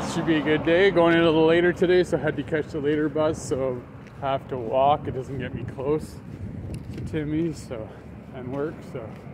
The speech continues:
nice little exercise in the morning, nice little walk. It's nice when it's a nice weather out, you don't have to worry about snow or rain or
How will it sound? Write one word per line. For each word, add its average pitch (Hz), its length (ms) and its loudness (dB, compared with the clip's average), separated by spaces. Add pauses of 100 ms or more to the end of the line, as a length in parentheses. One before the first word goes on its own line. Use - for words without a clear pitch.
(1160)
nice 139 320 -6
little 143 260 0
exercise 160 760 2
in 165 60 0
the 170 60 4
morning, 170 420 4
nice 165 300 4
little 151 280 6
walk. - 1120 4
It's - 120 -4
nice 190 240 4
when 180 220 4
it's 160 180 0
a 160 60 2
nice 156 260 4
weather 151 380 6
out, 143 260 6
you 147 60 2
don't 147 140 4
have 143 80 -2
to 156 60 6
worry 147 100 6
about 135 240 4
snow 156 320 4
or 160 180 8
rain 170 380 6 (2250)
or 165 80 8